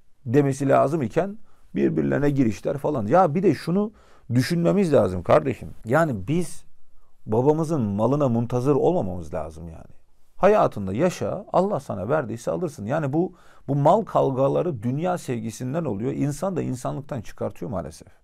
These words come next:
Allah ne verdiyse alacaksın. Vermediyse Rabbimizin taksim etmediğini kimse senin eline getiremez yani. Bunlara dikkat edelim inşallah. Dünya için birbirimizi yemeyelim.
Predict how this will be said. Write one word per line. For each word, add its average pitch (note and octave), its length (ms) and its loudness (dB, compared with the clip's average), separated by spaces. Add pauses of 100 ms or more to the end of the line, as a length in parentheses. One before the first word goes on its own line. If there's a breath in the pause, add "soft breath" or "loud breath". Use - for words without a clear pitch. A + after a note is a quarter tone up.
(800)
Allah G3+ 320 6
ne F3 180 6
verdiyse D#3+ 640 0 (500)
alacaksın. B3 680 -4 (480)
Vermediyse D#3 560 6
Rabbimizin C3 540 -2
taksim D#3 400 -2
etmediğini E3+ 420 -2
kimse F3+ 240 -8
senin F3 200 -6
eline D#3+ 180 -2
getiremez C3+ 480 -2
yani. D2+ 220 -12 (1040 soft breath)
Bunlara A3+ 320 6
dikkat G#3 300 4
edelim C3 280 4
inşallah. C#3 580 0
Dünya D3 340 2
için D3 260 -6
birbirimizi B2+ 440 -2
yemeyelim. G2 640 -2